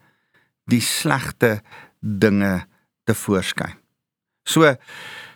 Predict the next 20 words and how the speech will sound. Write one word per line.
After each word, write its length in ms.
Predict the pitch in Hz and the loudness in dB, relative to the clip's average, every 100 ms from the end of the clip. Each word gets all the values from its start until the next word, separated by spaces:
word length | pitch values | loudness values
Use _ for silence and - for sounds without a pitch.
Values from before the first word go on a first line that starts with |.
| _ _ _ _ _ _ - - - - - - _ _ _ _ _ _ _ | _ _ _ _ _ _ -6 -6 -6 -10 -14 -20 _ _ _ _ _ _ _
hy 140 | 120 | -2
sê 220 | 135 - 151 | -2 0 0
hier, 360 | 117 113 107 - 104 - 92 - 90 107 | 2 0 -2 -4 -6 -6 -12 -8 -8 -4
"Julle 520 | 127 127 160 190 156 - | 0 2 4 2 0 0
kan 160 | 156 | 0
nie 100 | 160 | 2
anders 380 | 156 160 160 - | 2 2 -2 -2
nie. 180 | 92 85 | -4 0
Julle 160 | 98 135 | 2 0
is 80 | 147 | 2
so 120 | 269 - _ - | 0 -2 _ 0
boos 340 | 120 139 - | 2 2 0
aan 80 | 139 | -2
die 80 | 107 | 0
binnekant 560 | 101 113 - 82 82 | 0 -2 -4 -6 -2
dat 100 | 101 | 0
dit, 220 | 104 95 - _ _ _ _ _ _ _ | 0 -6 -20 _ _ _ _ _ _ _
dat 340 | 95 101 110 110 | -8 0 0 0
dit 160 | 104 _ | -4 _
uitloop 720 | 156 151 - 113 113 123 95 | -2 -2 0 2 2 2 0